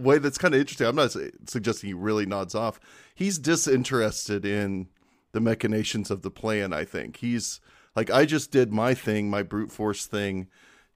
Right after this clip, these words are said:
Go, yeah, yeah, sure. I'm glad you're excited about that, but I'm gonna, like, chill for a <laughs> little bit over here. I'm gonna be,"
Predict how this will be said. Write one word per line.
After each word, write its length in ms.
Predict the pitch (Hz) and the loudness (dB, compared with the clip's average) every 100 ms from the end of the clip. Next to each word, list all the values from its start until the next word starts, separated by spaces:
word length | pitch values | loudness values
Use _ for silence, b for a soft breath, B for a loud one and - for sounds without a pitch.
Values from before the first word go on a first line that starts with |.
| - | 2
Go, 120 | 135 | 6
yeah, 180 | 147 139 | 8 8
yeah, 160 | 131 120 | 8 6
sure. 280 | - 117 107 | 6 2 4
I'm 120 | 113 | 2
glad 220 | 117 120 | 2 2
you're 100 | 117 | 2
excited 340 | 110 - 113 101 | 0 2 2 2
about 220 | 101 101 | -2 0
that, 180 | 113 104 | 0 0
but 80 | 104 | 0
I'm 120 | 131 | 0
gonna, 180 | 143 117 | 0 0
like, 220 | 104 101 | 0 -2
chill 320 | - - 104 | -4 0 0
for 140 | 101 104 | 0 -2
a 40 | |
<laughs> 0 | |
little 140 | - - - - - | -4 -6 -16 -12 -6
bit 100 | 127 | 0
over 240 | 170 147 - | 4 4 2
here. 160 | 120 | 2
I'm 160 | 117 120 | 2 2
gonna 180 | 127 117 | 0 0
be," 320 | 101 104 98 | 0 -2 -4